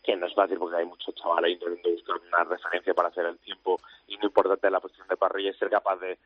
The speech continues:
terminar el año como lo ha hecho es fantástico. Ayer se le vio muy emocionado, eh, sorprendió porque es un chico que de respuestas cortas y ayer lo tenía todo muy pensado en sus agradecimientos, pues, a la familia,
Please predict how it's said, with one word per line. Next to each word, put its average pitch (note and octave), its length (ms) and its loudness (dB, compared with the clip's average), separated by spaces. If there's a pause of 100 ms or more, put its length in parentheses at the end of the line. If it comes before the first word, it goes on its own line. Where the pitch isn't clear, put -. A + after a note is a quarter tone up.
(220)
terminar G2+ 340 -4
el F#2+ 80 -4
año F#2+ 180 -14
como F#2+ 180 -2
lo F#2 80 4
ha F#2 80 6
hecho G#2 320 -12 (400)
es F#2+ 240 -10
fantástico. F#2+ 600 2
Ayer F#2 180 -2
se - 100 -16
le F#2 100 0
vio F#2+ 180 -2
muy G2 120 -10
emocionado, F#2+ 720 0
eh, F2+ 280 2
sorprendió G2 520 -2
porque G#2 240 -2
es - 80 -10
un - 120 -20
chico - 260 0
que G#2 200 0
de G2+ 100 2
respuestas G2+ 480 -4
cortas G2+ 340 0 (380)
y G2+ 100 4
ayer G2+ 220 4
lo G#2 100 -8
tenía G2+ 220 -6
todo G#2+ 200 -6
muy A#2 300 0
pensado F#2+ 480 2
en F2 60 -12
sus F#2 160 -20
agradecimientos, F2+ 680 -6
pues, F2 180 -12
a F2 40 -14
la E2+ 120 -10
familia, F#2 540 0